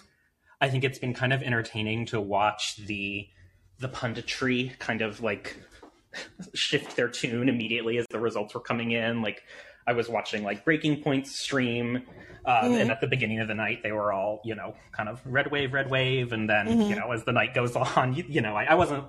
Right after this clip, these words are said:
Speaker 1: I was watching it kind of off and on, but they definitely, like, shifted their tune, obviously. And, um, I, I don't know. I find it kind of entertaining, mostly 'cause I'm like, I don't know.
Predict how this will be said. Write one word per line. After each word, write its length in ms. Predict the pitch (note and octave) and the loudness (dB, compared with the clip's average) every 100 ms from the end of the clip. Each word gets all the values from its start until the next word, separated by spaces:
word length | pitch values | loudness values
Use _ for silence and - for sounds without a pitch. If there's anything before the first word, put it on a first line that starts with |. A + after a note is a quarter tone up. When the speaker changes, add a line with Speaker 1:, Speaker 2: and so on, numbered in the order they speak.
| - | -2
Speaker 1:
I 60 | |
was 120 | A#2+ A2 | 0 2
watching 300 | G#2+ - A2 | 0 0 -4
it 40 | |
kind 120 | G#2 | -4
of 80 | F#2+ | -2
off 160 | F#2 F#2 | -2 -4
and 100 | G2 | -2
on, 220 | F#2+ G2 | -2 -2
but 140 | G#2+ | -4
they 160 | F#2+ F#2 - | -6 -8 -6
definitely, 320 | G#2 - G#2+ | -6 -4 -4
like, 180 | G2+ A#2 | -4 -4
shifted 320 | - - G#2+ | -4 -4 -4
their 140 | G2+ | -4
tune, 420 | G#2+ A#2+ A2 A2 - - - - - | -2 0 0 -4 -8 -18 -20 -18 0
obviously. 540 | A#2 G#2+ G#2 - A2 G2+ G#2 | 0 2 -2 -2 -2 0 0
And, 220 | G#2 G2+ - - - - - | -2 -4 -10 -18 -20 -8 2
um, 460 | B2 A2+ C3 D#3+ D#3+ - - - - - - | 4 4 2 -6 -8 -14 -20 -20 -20 -12 -2
I, 100 | D#3 F3+ | 4 6
I 40 | |
don't 120 | E3 | 6
know. 180 | A#2 A2+ - | 6 2 2
I 80 | D#3+ | 2
find 180 | F#3 E3 | 4 2
it 80 | C#3 | 2
kind 120 | B2+ | 2
of 60 | |
entertaining, 480 | A#2 A#2 A2+ A2 A2 | 2 0 0 0 0
mostly 300 | A2+ G#2+ A2+ | 0 0 -2
'cause 180 | A2+ A2 | -2 -2
I'm 100 | A2 | 0
like, 300 | G#2 F#2+ - - _ _ _ _ _ _ _ - | 0 -4 -10 -20 _ _ _ _ _ _ _ -10
I 40 | |
don't 100 | A2 | -6
know. 140 | G2 | -6